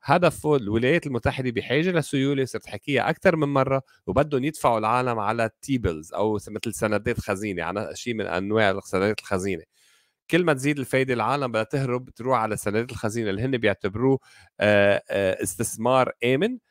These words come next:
وهالشي بيخلي، بيعطي سيولة للدولة الأمريكية يلي هي بدها مصاري لحتى تتصرف. هيدا ال-، آه، هيدا المنطق الوحيد إذا تم زيادة الفوائد، لأنه منهم بحاجة إله.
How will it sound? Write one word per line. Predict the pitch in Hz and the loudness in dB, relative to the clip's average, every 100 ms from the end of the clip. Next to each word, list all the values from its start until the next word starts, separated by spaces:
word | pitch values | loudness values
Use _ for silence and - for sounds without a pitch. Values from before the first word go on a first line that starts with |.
| _ _ | _ _
وهالشي | 107 120 - - 156 | -8 -8 -10 -10 -8
بيخلي، | 135 - 131 131 135 - 101 | -8 -6 -6 -4 -6 -8 -6
بيعطي | 123 135 117 | -4 -4 -8
سيولة | - 107 120 127 | -8 -6 -4 -2
للدولة | 107 92 113 123 | -2 0 0 0
الأمريكية | 117 92 101 98 - 113 110 101 | -4 -6 -6 -6 -6 -2 2 2
يلي | 101 | 2
هي | 107 127 | 0 0
بدها | 107 127 120 110 - 90 | 0 -2 2 2 2 -4
مصاري | 95 - 120 117 113 - _ | -4 2 2 4 0 -4 _
لحتى | - 110 107 | -16 -8 -8
تتصرف. | 110 - 110 78 - _ _ _ _ | -6 4 4 4 -8 _ _ _ _
هيدا | 110 156 170 | 2 4 4
ال-، | 147 117 | 2 2
آه، | 104 107 | 0 0
هيدا | 113 160 147 | 0 0 0
المنطق | 123 120 160 147 101 | 0 2 0 0 -4
الوحيد | 110 107 - 143 139 120 | 0 -2 0 -2 -2 -6
إذا | 131 131 | -2 0
تم | 120 123 | 0 -2
زيادة | 107 113 107 | -2 -2 -4
الفوائد، | - 107 107 85 82 | -4 -2 0 -2 -4
لأنه | 107 | -4
منهم | 117 170 175 | 0 0 0
بحاجة | 123 - 139 117 113 | -4 -4 -4 -2 -4
إله. | 131 | -4